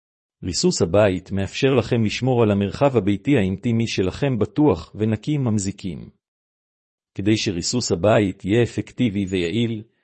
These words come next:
יש לבצע את ההדברה על ידי מדביר מומחה ומוסמך בלבד. מדביר זה ישתמש בכלים ובידע שיש לו כדי להגן על הבית שלכם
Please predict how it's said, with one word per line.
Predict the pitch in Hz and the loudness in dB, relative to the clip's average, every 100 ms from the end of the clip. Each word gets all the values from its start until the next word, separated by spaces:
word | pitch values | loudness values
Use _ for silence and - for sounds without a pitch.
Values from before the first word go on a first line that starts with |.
| _ - | _ -4
יש | 135 147 | -2 0
לבצע | 127 107 - 156 | 0 0 2 2
את | 135 104 | 4 2
ההדברה | 92 92 98 117 143 160 | 0 0 2 2 0 -4
על | - 104 | -4 -2
ידי | 107 123 | 2 2
מדביר | 113 95 104 143 143 | 2 0 0 0 2
מומחה | 113 104 - | -2 -2 0
ומוסמך | 160 147 113 - 135 147 - | 0 2 -2 -2 -2 -2 -2
בלבד. | 104 90 90 80 62 - - _ _ _ _ _ _ _ _ - | -4 -4 -2 -4 -4 -18 -20 _ _ _ _ _ _ _ _ -6
מדביר | 107 95 107 151 120 | -4 -2 2 2 2
זה | 104 | 0
ישתמש | 95 - 98 113 120 | -2 -2 -2 -2 0
בכלים | 98 - 98 110 135 | -4 -2 -2 0 0
ובידע | 95 95 120 131 | -2 2 2 2
שיש | - 104 117 - | -2 0 0 2
לו | 123 131 | 0 0
כדי | 110 107 | -2 0
להגן | 95 98 110 117 | 0 0 0 0
על | 110 | 0
הבית | 95 107 107 117 | 2 2 2 -2
שלכם | - 127 - - 131 | -6 -4 -4 -4 -6